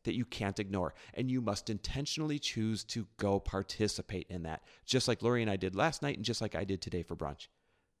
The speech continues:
So I'm sitting over here on cloud nine, flying high, full of new ideas, full of new inspiration, ready to absolutely tackle the day because of those two meals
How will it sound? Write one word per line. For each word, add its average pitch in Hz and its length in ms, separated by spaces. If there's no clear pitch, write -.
So 160 140
I'm 196 40
sitting 185 220
over 131 140
here 98 240
on 95 200
cloud 131 440
nine, 92 360
flying 135 560
high, 92 380
full 160 180
of 160 100
new 147 200
ideas, 95 420
full 156 180
of 160 80
new 143 160
inspiration, 87 640
ready 156 240
to 120 180
absolutely - 360
tackle 104 500
the 95 140
day 82 400
because 135 760
of 104 160
those 110 240
two 123 200
meals 101 460